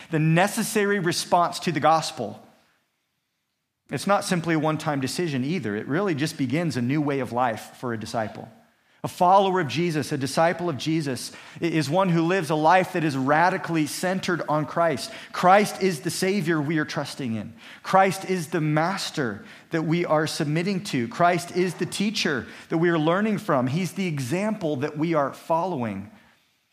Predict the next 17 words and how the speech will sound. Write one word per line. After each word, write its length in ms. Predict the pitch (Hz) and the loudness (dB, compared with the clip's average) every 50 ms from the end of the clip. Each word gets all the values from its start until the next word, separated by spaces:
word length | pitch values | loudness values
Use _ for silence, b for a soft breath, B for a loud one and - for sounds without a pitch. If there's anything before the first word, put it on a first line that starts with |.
| _ _ _ _ _ _ _ _ _ | _ _ _ _ _ _ _ _ _
A 100 | - 143 | -4 -4
disciple 540 | 135 151 - - 170 175 185 - - 170 147 | -2 -4 0 2 2 2 2 0 -4 -4 -2
is 120 | 156 131 | -2 -2
a 80 | 147 135 | -2 -2
follower 560 | 117 - - 147 143 156 160 151 139 131 131 | -4 -4 -2 0 2 2 2 0 0 0 -2
of 180 | 131 135 120 104 | -2 -6 -10 -6
Jesus. 760 | 110 120 117 107 104 104 - - - - - - - - - _ _ _ _ _ _ _ _ _ _ _ _ _ _ _ - | -6 -6 -6 -6 -8 -10 -14 -12 -14 -12 -12 -12 -14 -16 -18 _ _ _ _ _ _ _ _ _ _ _ _ _ _ _ -6
And 80 | 127 | -2
the 40 | 131 | 0
result 460 | 139 143 127 113 170 185 202 202 - | 0 0 2 2 2 2 2 2 0
of 100 | 185 147 | -2 0
this 220 | 135 147 123 - - | 0 -2 -2 -2 -4
life 460 | 123 131 131 147 185 220 220 - - | -2 2 2 4 4 2 0 -2 -6
of 160 | - 156 123 | -8 -8 -4
discipleship, 800 | 127 131 - - 160 175 190 - - 143 - - 127 110 101 - | -4 -4 0 2 2 2 2 0 -4 -6 -6 -6 -8 -8 -8 -8
someone 300 | - - 160 165 180 170 | -2 -2 0 0 2 0
who's 260 | 156 160 143 117 - | 0 0 0 -2 -6